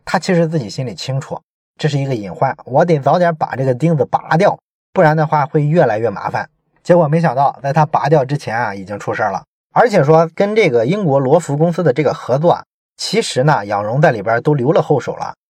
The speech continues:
他当时这个合作的时候，根本就没有用现行的这个华晨的这个壳儿去合作，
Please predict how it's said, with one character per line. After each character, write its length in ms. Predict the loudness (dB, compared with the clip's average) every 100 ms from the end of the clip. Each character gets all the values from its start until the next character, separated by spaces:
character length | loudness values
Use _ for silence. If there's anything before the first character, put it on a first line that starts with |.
| _
他 120 | -2
当 120 | 0 0
时 140 | 0
这 80 | 0
个 100 | 0
合 180 | 2 2
作 120 | 4
的 80 | 2
时 100 | 0
候， 160 | -2 0
根 140 | 0
本 100 | 0
就 100 | -2
没 160 | 0 2
有 200 | 0 0
用 220 | 0 0
现 320 | -4 -2 -2
行 220 | -4 -4
的 100 | -2
这 140 | -2 -2
个 180 | -4 -4
华 220 | 0 0
晨 180 | 2 2
的 80 | 2
这 100 | 2
个 140 | 0
壳 240 | -2 -4 -2
儿 100 | -2
去 140 | -2
合 180 | -4 -2
作， 240 | -2 -2